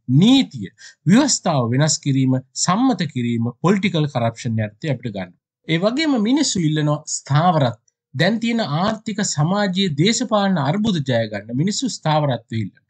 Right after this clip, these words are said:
ස්ථාවරත්වය ගොඩනගන්නේ නීතියට වැඩ කරනකොට. නීති කඩාගෙන වැඩ කරන්න බෑ. පනත පත් කිරීමේ ඉඳලා අමාත්‍යාංශ උත්සවයේ සංවිධානය දක්වා නීතියක් තියෙන්න ඕනේ. ඒ වගේම අස්ථාවරත්වය ගොඩනගෙනවා සම්මුතිය තුළ.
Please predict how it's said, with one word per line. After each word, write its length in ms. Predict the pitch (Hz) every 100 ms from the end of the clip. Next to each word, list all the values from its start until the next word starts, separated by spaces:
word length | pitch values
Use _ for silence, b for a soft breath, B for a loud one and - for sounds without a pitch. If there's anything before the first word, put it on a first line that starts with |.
| _ -
ස්ථාවරත්වය 800 | - 208 233 330 370 339 - 202
ගොඩනගන්නේ 600 | 147 156 180 190 262 294
නීතියට 500 | 185 247 269 269 240
වැඩ 240 | 160 139 139
කරනකොට. 380 | 107 92 _ _ -
නීති 400 | 139 240 302 320
කඩාගෙන 520 | 170 170 202 190 165
වැඩ 180 | 131 127
කරන්න 300 | 127 104 98
බෑ. 200 | 92 - _
පනත 400 | - 165 233 320
පත් 200 | - 170 -
කිරීමේ 440 | - 220 208 170
ඉඳලා 300 | 131 113 - _ _ -
අමාත්‍යාංශ 720 | 123 208 247 - - 185 185
උත්සවයේ 600 | 156 165 - - 262 226
සංවිධානය 680 | - 170 214 254 208 170 143
දක්වා 400 | 117 110 - 120
නීතියක් 460 | 123 220 - 170 143
තියෙන්න 280 | 110 92
ඕනේ. 100 | - _ _ _ -
ඒ 80 | 151
වගේම 300 | 185 196 220 202
අස්ථාවරත්වය 840 | 135 139 - 269 277 233 185 - 123
ගොඩනගෙනවා 560 | 110 143 175 170 196 185
සම්මුතිය 680 | - 180 220 226 202 160
තුළ. 200 | 113 185